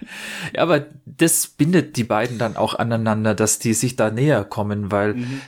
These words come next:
Speaker 1: die eben da etwas haben, wo sie, wo sie zusammenhalten müssen. Und ich fand auch da sehr, sehr geniale Szenen eben, wie man, äh, äh, wie man sieht, wie die da sich weiterentwickeln. Eine Szene auch am Anfang,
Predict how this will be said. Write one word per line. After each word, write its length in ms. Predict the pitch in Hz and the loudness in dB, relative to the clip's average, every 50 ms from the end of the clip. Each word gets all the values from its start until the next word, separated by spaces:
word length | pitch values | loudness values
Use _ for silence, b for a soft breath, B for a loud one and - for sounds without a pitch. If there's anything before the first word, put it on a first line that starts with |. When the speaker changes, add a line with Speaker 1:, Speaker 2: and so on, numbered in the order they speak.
| _ _ - | _ _ 0
Speaker 1:
die 240 | 120 147 147 131 - | 2 4 6 6 6
eben 340 | - 120 120 120 101 87 - | 4 2 2 -2 -4 -4 -2
da 280 | 113 120 120 131 120 | 0 2 2 2 2
etwas 300 | 101 127 - 131 - - | 0 0 -2 -2 -2 -2
haben, 460 | 110 113 123 127 131 131 127 - - - _ | 0 0 0 0 0 -4 -4 -6 -8 -14 _
wo 360 | - - - 92 110 113 113 | -20 -16 -14 -8 -4 -2 -2
sie, 260 | 117 - 120 110 101 | 0 0 -2 -2 0
wo 100 | 110 110 | 0 -2
sie 140 | 113 110 - | -2 -2 -4
zusammenhalten 1040 | - - 107 101 110 110 127 131 127 127 120 - - - 131 120 123 123 127 131 117 | -4 -4 -2 0 0 0 0 -2 -2 -4 -6 -8 -12 -8 -4 -4 -4 -4 -4 -6 -2
müssen. 400 | 123 139 135 - 151 156 151 B B B B B B B B B B B B B | -2 -2 -2 0 -2 -4 -6 B B B B B B B B B B B B B
Und 400 | B - 120 127 131 131 127 - - - | B 2 4 4 4 2 0 -6 -6 -2
ich 340 | 104 107 123 131 131 123 | 0 0 2 2 2 0
fand 220 | - - 107 120 117 | 0 0 -2 -2 0
auch 180 | 98 117 - - - _ _ _ _ _ _ | -2 -2 -4 -6 -16 _ _ _ _ _ _
da 240 | _ 120 110 117 - - | _ 0 0 0 0 -2
sehr, 320 | 120 107 - 123 123 135 | -6 -2 0 2 4 4
sehr 200 | 135 127 131 123 | 4 4 2 2
geniale 440 | 113 - 117 107 107 110 110 110 110 | 2 0 -2 0 0 0 0 0 -2
Szenen 480 | 107 - - - 135 139 151 143 117 104 | -4 -4 -2 2 4 4 4 4 2 2
eben, 320 | 90 104 107 107 98 92 | 2 0 0 0 -4 -4
wie 100 | 101 104 101 | -4 -2 0
man, 320 | 101 104 101 104 104 101 | 0 0 0 -2 -4 -6
äh, 420 | - - 107 104 101 101 101 98 B B B B B B B B B B B B | -6 -6 -6 -6 -4 -4 -4 -6 B B B B B B B B B B B B
äh, 200 | 127 113 104 98 - - - 85 73 - - - - | -2 0 0 0 0 -4 -10 -14 -14 -8 -8 -8 -8
wie 320 | 60 73 95 107 117 107 104 | -8 -8 -2 -2 0 0 2
man 200 | 113 127 123 113 | 4 4 4 4
sieht, 280 | 117 113 131 131 131 - | 2 2 2 2 2 0
wie 80 | 123 | 0
die 120 | 98 110 - | 2 2 2
da 360 | 113 107 107 104 101 104 101 | 2 2 2 2 0 -2 -2
sich 260 | 98 - 107 101 - | -4 -6 -8 -4 -2
weiterentwickeln. 680 | 113 113 135 - 131 110 101 - 113 - 117 107 110 107 | 0 0 0 0 -4 -4 -4 -6 -6 -4 -2 -2 -2 -4
Eine 360 | - - - 98 107 104 107 110 | -4 -2 0 0 0 2 2 0
Szene 440 | 101 - - - 120 123 123 117 - | 0 0 2 2 2 2 2 2 2
auch 140 | 113 - - | 0 0 0
am 140 | 104 107 107 | -2 0 0
Anfang, 380 | 107 127 127 - 139 127 120 | -2 -2 0 0 0 -2 -2